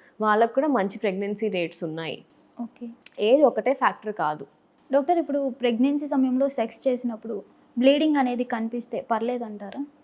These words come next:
Speaker 1: So, బ్లీడింగ్ ఎంత అవుతుంది and కడుపు నొప్పితో ఉందా, only బ్లీడింగ్ అవుతుందా, అది కూడా చూసుకోవాలి. only స్పాటింగ్ అంటే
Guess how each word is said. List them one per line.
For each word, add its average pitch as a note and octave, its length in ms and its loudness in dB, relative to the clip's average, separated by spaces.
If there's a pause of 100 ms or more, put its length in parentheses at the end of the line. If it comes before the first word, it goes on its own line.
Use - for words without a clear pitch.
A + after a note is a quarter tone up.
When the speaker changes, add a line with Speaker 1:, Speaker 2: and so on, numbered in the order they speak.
(140)
Speaker 1:
So, - 80 -16
బ్లీడింగ్ B3 640 -2
ఎంత A3 360 0
అవుతుంది A3 600 0 (1120)
and A#3+ 200 0
కడుపు G#3+ 280 2
నొప్పితో A3 320 0
ఉందా, F3+ 540 0
only A3+ 220 2
బ్లీడింగ్ G3 400 -2
అవుతుందా, D#3+ 520 -6 (340)
అది G3 140 -4
కూడా G#3 180 0 (100)
చూసుకోవాలి. E3 460 -4
only B3 340 2
స్పాటింగ్ G#3+ 560 4
అంటే F#3+ 420 -2